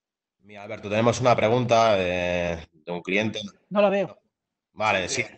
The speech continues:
Speaker 1: está en el chat. Nos pone que que vendió un P-, un P L C, un P H seis, que le va genial y el cliente le pregunta que si puede montar otro P H seis en la misma vivienda. Sí, puede montar otro P H seis. Además,
Speaker 2: Hasta
Speaker 1: incluso,
Speaker 2: quince.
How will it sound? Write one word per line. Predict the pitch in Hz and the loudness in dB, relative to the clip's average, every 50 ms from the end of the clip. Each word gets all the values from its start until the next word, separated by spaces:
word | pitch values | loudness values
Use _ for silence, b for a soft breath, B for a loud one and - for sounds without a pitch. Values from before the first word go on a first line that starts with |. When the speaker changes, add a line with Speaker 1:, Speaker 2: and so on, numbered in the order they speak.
| _ _ _ _ - 113 - _ | _ _ _ _ -20 -20 -20 _
Speaker 1:
está | _ - 98 - 127 | _ -10 -2 0 0
en | 120 | 0
el | - - | 0 -2
chat. | - 113 104 101 | 0 0 0 0
Nos | 95 95 92 | 0 -2 -4
pone | - - 117 120 120 | -2 -2 0 0 2
que | 110 117 113 113 107 104 B B B B B B B _ _ | 2 2 2 2 0 -2 B B B B B B B _ _
que | _ 110 110 | _ -2 0
vendió | 107 107 107 104 113 117 123 127 131 131 131 131 131 131 127 127 131 127 127 127 117 110 | 0 0 0 0 0 2 2 2 2 2 2 2 2 2 2 2 2 2 0 0 -2 -6
un | 127 131 127 123 | -8 -8 -4 -2
P-, | 131 127 127 127 98 | 0 0 0 0 -2
un | 123 131 123 | -6 -6 -4
P | 120 | -4
L | 120 120 117 | -4 -4 -4
C, | - 135 | -6 -8
un | 131 120 | -4 -4
P | 120 | -4
H | 113 - - 117 | -4 -4 -6 -10
seis, | - - 143 139 139 139 139 135 - - _ _ _ | -6 -4 -2 -2 0 -2 -4 -6 -10 -14 _ _ _
que | 98 | -6
le | 95 | -2
va | 95 104 107 | -2 -2 -2
genial | - 120 120 123 127 131 127 127 | -2 -4 -4 -2 0 0 0 -2
y | 117 | -2
el | 110 104 | -4 -4
cliente | 110 104 110 113 110 123 | -4 -6 -6 -4 -4 -4
le | 120 117 | -4 -4
pregunta | 110 107 107 110 120 113 104 113 | -4 -4 -6 -6 -6 -6 -6 -6
que | 107 107 | -6 -8
si | - 107 | -10 -8
puede | 98 113 110 | -6 -6 -4
montar | 107 107 101 107 107 110 110 104 - | -4 -4 -2 0 0 0 0 -2 -4
otro | 107 110 104 107 107 | -8 -8 -6 -8 -6
P | - 104 | -6 -6
H | - - | -8 -8
seis | - - - - | -14 -16 -10 -8
en | 107 | -8
la | 101 | -6
misma | 110 107 104 | -4 -4 -4
vivienda. | 95 92 90 90 90 90 85 - - _ _ _ _ _ _ _ _ _ | -4 -4 -6 -6 -6 -8 -10 -10 -10 _ _ _ _ _ _ _ _ _
Sí, | _ 139 143 120 | _ -20 -20 -20
puede | 113 - 123 135 143 | _ -12 -10 -8 -6
montar | 143 143 139 - 143 | -6 -4 -2 -2 -2
otro | 139 - 139 135 | -2 -4 -8 -12
P | - 131 | -14 -12
H | 127 - 123 | -10 -8 -4
seis. | - 135 127 113 - - - _ _ _ | -2 -2 -2 -2 -4 -10 -18 _ _ _
Además, | - 101 104 110 120 127 127 120 123 - | -4 -2 0 0 2 2 0 0 -2 -4
Speaker 2:
Hasta | - - _ _ _ _ _ | -12 -18 _ _ _ _ _
Speaker 1:
incluso, | - 117 117 110 117 123 120 139 | -10 -10 -10 -4 -4 -4 -4 -4
Speaker 2:
quince. | 151 - | -6 -10